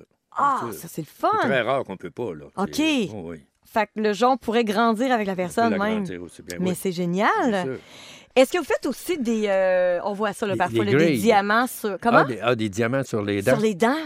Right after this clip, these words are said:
Speaker 2: On
Speaker 1: ouais.
Speaker 2: vend les diamants, mais on les installe pas.
Speaker 1: Non, c'est ça.
Speaker 2: J'ai tout le temps une place ou deux à les envoyer, s'ils en ont pas, mais,
Speaker 1: Ok.
Speaker 2: euh, oui.
Speaker 1: Puis
Speaker 2: On
Speaker 1: des
Speaker 2: vend
Speaker 1: gens
Speaker 2: les
Speaker 1: qui auraient des bijoux à la maison,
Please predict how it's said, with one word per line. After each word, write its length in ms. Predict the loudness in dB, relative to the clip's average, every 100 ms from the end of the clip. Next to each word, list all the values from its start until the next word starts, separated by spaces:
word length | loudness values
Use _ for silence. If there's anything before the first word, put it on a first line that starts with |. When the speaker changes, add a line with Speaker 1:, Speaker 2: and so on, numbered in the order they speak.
| -4
Speaker 2:
On 80 | 0
Speaker 1:
ouais. 100 | 4
Speaker 2:
vend 100 | 4
les 140 | 4
diamants, 300 | 4 2 2
mais 60 | -2
on 40 |
les 180 | -2 -2
installe 320 | -4 -4 -6
pas. 200 | -4 -4 0
Speaker 1:
Non, 340 | 4 6 4
c'est 140 | 0 -6
ça. 240 | -4 -6 -8 -8
Speaker 2:
J'ai 260 | -2 -2
tout 100 | 0
le 80 | -2
temps 120 | 2
une 160 | 2 0
place 240 | 0 0 0
ou 40 |
deux 120 | -2 0
à 40 |
les 160 | 0 -2
envoyer, 420 | -4 -4 -2 -4
s'ils 240 | -4 -4
en 80 | -4
ont 120 | -4 -6
pas, 220 | -4 -4
mais, 120 | -2 -4
Speaker 1:
Ok. 60 | 0
Speaker 2:
euh, 300 | 0 -2 -6 -20 _
oui. 140 | -10 -10
Speaker 1:
Puis 800 | _ _ _ _ _ -20 -8 -2
Speaker 2:
On 20 |
Speaker 1:
des 60 | 0
Speaker 2:
vend 40 |
Speaker 1:
gens 100 | 2
Speaker 2:
les 40 | 0
Speaker 1:
qui 120 | 0
auraient 180 | 0 0
des 100 | -2
bijoux 480 | -2 -2 -2 0 2
à 60 |
la 120 | 2
maison, 540 | 0 -2 0 0 0